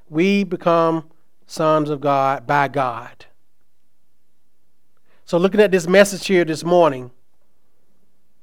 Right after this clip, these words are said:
that's why Paul says, "You are all sons of God through" what? Faith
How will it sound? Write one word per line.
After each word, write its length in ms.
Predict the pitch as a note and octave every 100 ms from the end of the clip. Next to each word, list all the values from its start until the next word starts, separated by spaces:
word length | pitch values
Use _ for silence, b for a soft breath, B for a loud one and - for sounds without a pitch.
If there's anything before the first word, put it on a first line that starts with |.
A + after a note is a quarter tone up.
| - - - - - -
that's 180 | G3 G3+
why 140 | G3
Paul 320 | G3 G#3 G3
says, 420 | G3 G#3+ F#3 D3
"You 200 | E3 G#3+
are 140 | G3 F3+
all 360 | F3 G3 G3
sons 400 | F#3 - F#3+ F#3+
of 140 | F3 D#3
God 480 | F3+ F3 F3 E3+ -
through" 200 | G3 G3+
what? 360 | A3+ G#3+ C3+ - - -
Faith 640 | - - G#3+ G#3+ A3+ G#3+